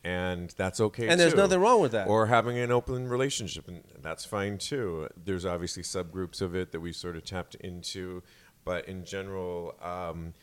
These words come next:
Speaker 1: polyamory does make sense because sexuality, as we continue to evolve, m-,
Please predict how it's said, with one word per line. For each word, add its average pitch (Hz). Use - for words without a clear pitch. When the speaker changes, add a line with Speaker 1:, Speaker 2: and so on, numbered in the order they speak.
Speaker 1:
polyamory 98
does 135
make 95
sense 87
because 92
sexuality, 104
as 85
we 90
continue 92
to 90
evolve, 90
m-, 127